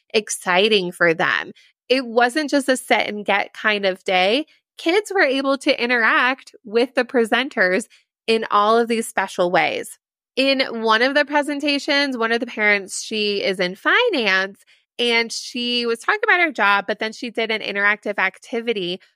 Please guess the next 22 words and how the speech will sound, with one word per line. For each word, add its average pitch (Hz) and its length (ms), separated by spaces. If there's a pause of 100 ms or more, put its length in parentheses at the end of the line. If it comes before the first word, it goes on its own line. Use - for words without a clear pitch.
(120)
where 214 500
the 214 160
students 247 560
had 226 360
a 196 220
budget, 233 840 (280)
and 220 140
then 214 440
they 220 260
had 247 240
to - 160
actually 202 680
figure 196 420
out 185 280
where 214 280
all 208 240
of 208 120
the 196 80
different 185 500
funds 254 400
would 247 220
go, 233 480